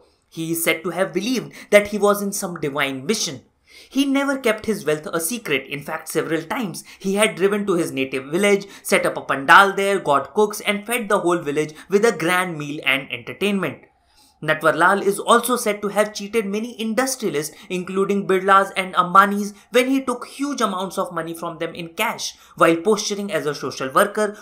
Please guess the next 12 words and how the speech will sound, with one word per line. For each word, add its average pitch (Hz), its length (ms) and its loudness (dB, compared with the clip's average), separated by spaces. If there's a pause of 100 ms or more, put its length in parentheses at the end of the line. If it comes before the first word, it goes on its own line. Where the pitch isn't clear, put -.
or 269 340 2
a 175 100 2
needy 135 260 -8
person. 190 440 0 (480)
He 214 220 -2
also 226 340 2
used 220 360 -2
to 226 80 -6
pose 175 340 0
as 170 240 0
government 143 420 0
official 220 500 0